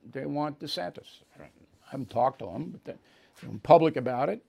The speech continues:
John Browning, Allen, Texas, another former Fox News watcher here. "We just signed up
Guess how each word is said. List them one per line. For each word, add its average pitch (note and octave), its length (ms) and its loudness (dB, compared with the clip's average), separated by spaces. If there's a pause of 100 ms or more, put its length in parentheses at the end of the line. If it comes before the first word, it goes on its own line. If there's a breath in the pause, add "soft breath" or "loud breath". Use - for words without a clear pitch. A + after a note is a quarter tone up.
(840 soft breath)
John D#3 280 8
Browning, F3+ 420 10
Allen, D#3+ 300 4
Texas, E3+ 400 4
another D#3+ 280 4
former D#3+ 580 4
Fox E3 680 4
News D#3+ 360 2
watcher D#3+ 380 6
here. F#3 440 4
"We D3 140 2
just D3+ 220 -4
signed D3+ 280 4
up F#3+ 240 8